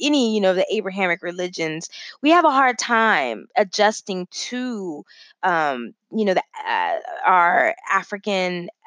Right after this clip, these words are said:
magical systems because, you know, we have to completely throw out, throw out everything we've ever been taught, right? <laughs> And it's really hard to go from one practice,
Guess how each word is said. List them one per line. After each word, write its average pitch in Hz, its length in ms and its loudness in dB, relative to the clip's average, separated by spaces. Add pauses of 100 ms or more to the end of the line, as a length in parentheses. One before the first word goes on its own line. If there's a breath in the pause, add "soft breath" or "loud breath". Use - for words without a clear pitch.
(200)
magical 196 500 -2
systems 226 840 -2 (880)
because, 208 760 4 (440 loud breath)
you 240 140 -4
know, 220 100 2
we 226 140 -2
have 254 220 0
to 240 100 -6
completely 226 460 -8
throw 208 220 -2
out, 190 260 2
throw 190 140 6
out 180 180 6
everything 185 300 0
we've 170 200 -2
ever 156 200 0
been 147 200 -4
taught, - 300 -6 (100)
right? 156 520 0
<laughs> - 40 6 (1000 loud breath)
And 254 140 4
it's 240 120 0
really 247 280 2
hard 208 520 4
to 208 120 -6
go 202 280 2
from 185 380 -6
one 214 220 2
practice, 170 840 -6